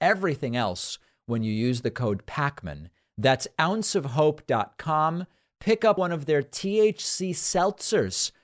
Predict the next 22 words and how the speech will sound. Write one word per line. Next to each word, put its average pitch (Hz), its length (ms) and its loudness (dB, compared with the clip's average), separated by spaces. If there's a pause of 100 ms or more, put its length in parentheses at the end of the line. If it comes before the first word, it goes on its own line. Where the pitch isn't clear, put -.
(120)
for 139 100 2
just 127 260 0
five 117 280 0
bucks. 170 340 0 (240)
Use 226 260 2
the 254 100 -2
code 214 220 2
pacman 170 420 0
to 151 100 -6
get 123 180 0
twenty 160 320 -4
percent 143 380 -2
off 127 160 0
everything 117 360 -2
else. 90 360 -8 (260)
The 117 180 2
info 170 520 2 (180)
is 131 180 0
in 117 120 0
the 117 80 0
podcast 101 640 -4
notes. - 480 -12